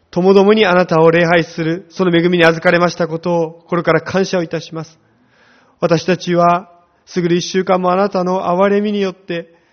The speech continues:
日々導かれ、このところまで歩んでまいりました。私たちがすべての感謝と栄光をあなたにお返しし、あなたの皆を褒めたたえるこの礼拝が与えられたことを心から感謝をいたします。誠にあなたを礼拝するにふさわしくないものですけれども、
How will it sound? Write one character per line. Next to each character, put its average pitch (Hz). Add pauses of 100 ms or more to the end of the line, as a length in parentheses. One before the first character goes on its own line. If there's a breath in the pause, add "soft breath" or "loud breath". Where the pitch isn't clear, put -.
(180 soft breath)
日 180
々 165
導 165
か 190
れ、 175
こ 170
の 165
と 160
こ 180
ろ 190
ま 190
で 175
歩 175
ん 196
で 190
ま 175
い -
り 180
ま 185
し -
た。 180 (720)
私 170
た 170
ち 175
が 175
す -
べ 240
て 240
の 214
感 220
謝 208
と 196
栄 190
光 185
を 175
あ 175
な 180
た 196
に 190
お 180
返 180
し 180
し、 - (440 soft breath)
あ 175
な 190
た 214
の 202
皆 220
を 208
褒 196
め 214
た 226
た 240
え 233
る 196
こ 202
の 190
礼 190
拝 196
が 180
与 185
え 190
ら 190
れ 185
た 185
こ 180
と 180
を 175
心 208
か 214
ら 202
感 214
謝 208
を -
い 190
た 190
し -
ま 180
す。 - (480 soft breath)
誠 165
に 175
あ 170
な 175
た 190
を 190
礼 190
拝 202
す 196
る 208
に 202
ふ 208
さ 208
わ 214
し 214
く 220
な 220
い 214
も 202
の 226
で 220
す 214
け -
れ 180
ど 180
も、 180